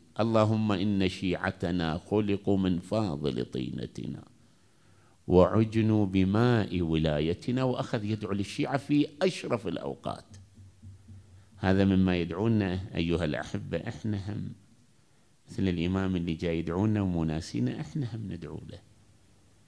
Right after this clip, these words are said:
إحنا هم من هم نفكر بيه.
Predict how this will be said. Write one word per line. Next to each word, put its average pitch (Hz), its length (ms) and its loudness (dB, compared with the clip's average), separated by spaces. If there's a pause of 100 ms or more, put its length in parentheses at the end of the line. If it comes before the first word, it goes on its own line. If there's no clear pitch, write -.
(520)
إحنا 135 360 2
هم 127 180 -2
من 113 200 -2
هم 123 480 -2 (1160)
نفكر 104 640 -2
بيه. 87 320 -2